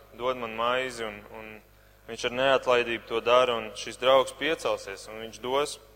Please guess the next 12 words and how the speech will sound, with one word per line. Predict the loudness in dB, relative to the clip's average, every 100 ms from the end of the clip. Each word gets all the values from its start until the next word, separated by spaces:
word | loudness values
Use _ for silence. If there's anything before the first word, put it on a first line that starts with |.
| -20 -20 _ _ _ _ _ _ _ _ _ _ _ _ _ _ _ _ _ _ _ _ _ _ _ _ _ _ _ _ _ _ _ _ _ _ _ _ _ -12
Un | 4
tā | 8 8
arī | 6
notiek | 4 4 2 2
šo | 2 6 6
aklo | 6 6 4 4 0 -16 -20 -20 -20 _ _ _ 0
gadījumā. | 0 2 -2 -4 -8 -10 _ _ _ _ _ _ _ _ _ _ _ _ _ _ _ _ _ _ -4
Viņi | 0 0 2
tiek | 4 4 2 6
pārbaudīti, | 8 8 6 2 -2 -10 -10
viņi, | -10 -12 -14 -20 -12
viņu | -10 -10